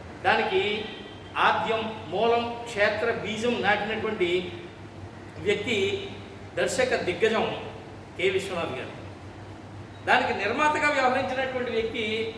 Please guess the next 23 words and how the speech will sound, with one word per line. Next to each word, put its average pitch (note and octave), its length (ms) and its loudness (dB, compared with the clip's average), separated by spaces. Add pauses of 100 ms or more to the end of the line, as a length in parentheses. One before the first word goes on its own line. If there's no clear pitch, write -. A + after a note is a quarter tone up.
(320)
ఏడిది A3+ 280 4
నాగేశ్వరరావు G3 600 0
గారు. C3+ 160 -4 (400)
ఎందుకంటే A#3+ 400 2
నిర్మాతలకు A#3+ 520 0
కూడా A3 520 4
గట్స్ - 220 0
ఉండాలి. G#3 340 -2 (880)
అక్కడ C4 260 4
ఇక్కడ C4 200 4
అప్పులు B3 440 2
సప్పులు A#3+ 200 -4
చేసి A3+ 500 0 (180)
తీసుకొచ్చి A3 680 0
మొత్తం G3+ 280 0
అంతా A#3+ 200 2
పెట్టిన A3 300 0
తర్వాత A3 260 4
ఆ G#3+ 120 2
సినిమా A3+ 360 0
ఏదైనా A3 500 2 (1080)
ఫ్లాప్ A3 300 6
అయితే A#3 600 2